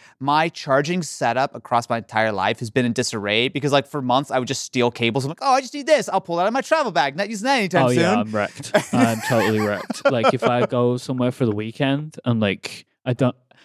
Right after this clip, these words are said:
Speaker 2: I'm pulling cables from all over the place 'cause he used to just have this, like, pouch. It had everything
Speaker 1: Yep.
Speaker 2: in. But, like, two things happened.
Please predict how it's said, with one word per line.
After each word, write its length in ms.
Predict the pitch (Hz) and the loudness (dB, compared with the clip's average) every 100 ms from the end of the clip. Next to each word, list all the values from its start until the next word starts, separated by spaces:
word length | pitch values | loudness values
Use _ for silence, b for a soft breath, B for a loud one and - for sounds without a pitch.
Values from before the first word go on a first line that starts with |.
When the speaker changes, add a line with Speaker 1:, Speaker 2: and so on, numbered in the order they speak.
| b - | b -2
Speaker 2:
I'm 160 | 131 127 | -2 -2
pulling 340 | - 151 139 | 0 0 0
cables 340 | 117 135 123 113 | 0 -2 -2 -2
from 120 | 123 | 0
all 120 | 113 | 2
over 120 | 110 110 | 2 -2
the 120 | 110 | -4
place 320 | 107 90 - | -2 -2 -2
'cause 100 | 127 | 2
he 60 | 127 | 2
used 140 | 120 | 0
to 40 | |
just 160 | 135 117 | -4 -2
have 160 | 131 - | 0 0
this, 160 | 120 | -2
like, 180 | 113 - | -2 -4
pouch. 380 | - 117 123 - | -2 -2 -2 -4
It 60 | |
had 180 | 113 117 | -2 0
everything 320 | 113 113 113 | 0 0 0
Speaker 1:
Yep. 200 | 110 107 165 | 2 4 2
Speaker 2:
in. 100 | 185 B B - | -2 B B 0
But, 80 | |
like, 120 | 131 - | 0 2
two 200 | 156 147 | 0 2
things 240 | 151 135 | -2 -2
happened. 400 | 139 131 104 | -2 -2 -6